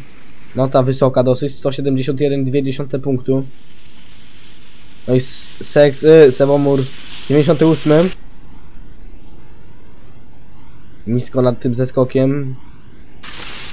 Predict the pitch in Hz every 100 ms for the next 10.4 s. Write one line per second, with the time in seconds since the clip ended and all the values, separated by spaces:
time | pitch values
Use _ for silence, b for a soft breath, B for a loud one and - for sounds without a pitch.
0 | - - - - - - 110 120 123 127
1 | 127 - - - - - - - - 160
2 | 165 135 185 185 147 143 139 139 131 147
3 | 139 135 139 139 131 113 - - - -
4 | - - - 175 - 156 160 151 151 143
5 | 143 139 135 131 127 131 151 - - -
6 | - - - 117 120 123 120 127 127 123
7 | 120 127 127 123 - 127 131 131 - -
8 | - - - - 120 120 123 123 123 123
9 | - 131 139 139 139 131 127 127 110 135
10 | 127 151 - -